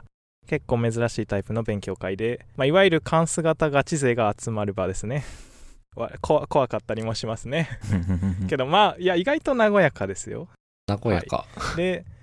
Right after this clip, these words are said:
Speaker 1: 初回も結構いろんな言語の人が集まってきたんですが、そう、ちょうど昨日開催された第二回は、言語で言うと、オーキャムルとか、スカラとか、あとはクロージャーと。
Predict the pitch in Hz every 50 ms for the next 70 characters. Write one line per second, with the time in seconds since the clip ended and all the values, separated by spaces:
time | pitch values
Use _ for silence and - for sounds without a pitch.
0 | - - - - 233 220 - 285 294 302 294 285 - - 285 - - 220 170 156
1 | 170 180 185 190 190 185 190 202 190 175 156 139 127 113 - - 143 120 113 110
2 | 104 - 143 139 143 139 - - 135 - - - 131 127 123 120 120 - - 139
3 | 139 143 143 - - - 185 135 - - - 240 262 247 247 - - 214 214 208
4 | 196 - 196 190 - - 190 - - 185 180 - 180 165 170 175 170 160 156 147
5 | - 151 143 143 139 143 151 170 180 - - - - _ _ _ _ _ _ _
6 | _ _ _ _ _ 151 170 180 160 131 123 117 110 113 107 104 104 101 - -
7 | 117 107 101 - - - - - - - - - - 117 120 127 127 - - 147
8 | 127 120 107 98 95 90 - - 98 - - - - - - - - - - -
9 | - 117 107 104 104 - - 107 104 - - 117 107 - - - - - - -
10 | - - - - 180 - - - - 185 185 190 196 202 - 202 170 143 127 120
11 | - 107 98 92 - - - -